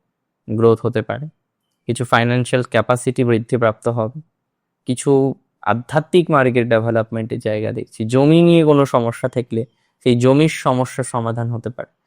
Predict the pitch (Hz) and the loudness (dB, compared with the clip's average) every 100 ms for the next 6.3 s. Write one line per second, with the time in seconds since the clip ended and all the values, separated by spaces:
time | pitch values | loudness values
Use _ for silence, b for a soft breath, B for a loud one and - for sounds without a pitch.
0 | _ _ - 220 202 - - 160 175 175 | _ _ -2 -2 -2 -8 2 4 4 2
1 | 165 156 156 151 147 139 135 127 131 127 | 0 2 2 2 4 4 2 0 0 0
2 | 135 147 - 127 120 - 123 117 107 107 | 0 -2 -2 -4 -4 -6 -8 -6 -6 -4
3 | 110 113 113 156 _ _ _ 123 139 131 | -6 -6 -12 -16 _ _ _ 2 2 4
4 | 147 170 185 185 180 185 170 160 151 160 | 4 6 6 4 4 2 6 4 6 2
5 | 151 139 151 147 147 143 135 131 - 127 | 2 0 -2 0 0 0 0 -2 -4 -8
6 | 123 - 110 | -8 -12 -18